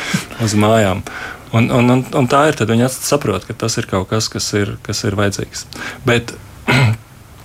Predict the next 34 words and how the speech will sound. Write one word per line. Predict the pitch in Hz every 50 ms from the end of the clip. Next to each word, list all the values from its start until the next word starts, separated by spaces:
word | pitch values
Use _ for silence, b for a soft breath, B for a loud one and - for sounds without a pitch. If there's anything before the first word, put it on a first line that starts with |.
| - - -
Bet, | - 143 113 101 107 104 104 104 101 - - - -
eh, | 110 104 104 98 101 101 95 - - - - -
ja | 120 120
mēs | 120 113 107 -
runājam | 113 110 104 98 92 92
par | 107 -
tehnikām, | - 95 - - 65 - - - - 113 120 - - - - - - - - - - - - - - - - -
tad, | - 92 90 98 - - - - - - -
ko | - - 107 98
var | 95 92
darīt? | 95 92 - - 127 117 -
Vienkārši | 117 113 113 131 123 107 101 - - - 117
ir | 104 101 - - - - - - - -
pieņemt | 120 110 120 135 143 143 135 131 131 - - - -
to, | 107 95 92 107 113 -
kas | - 107 - - -
ir. | - - - B B B B B B B B B B B -
Ja | - 101
man | 127 147 151 160
ir | 143
spēcīgas | 147 - 120 123 120 127 113 101 - -
emocijas, | 104 98 92 98 - - - -
piemēram, | - 92 95 98 101 101
spēcīgas | 98 - - 92 98 123 120 107 95 87
dusmas, | 92 87 - - 90 - -
spēcīgas | - - - 95 - - 104 104 98 90
bēdas, | 95 87 92 - - - - -
spēcīgas | - 95 95 110 107 110 - -
aizvainojums, | 92 92 - 95 90 98 98 101 113 139
vienalga | 156 165 165 117 92 -
spēcīgs | - - 98 - - - - -
jebkas, | 117 113 110 - 104 95 104 - - -
vai | - 85 85
ne, | 87 90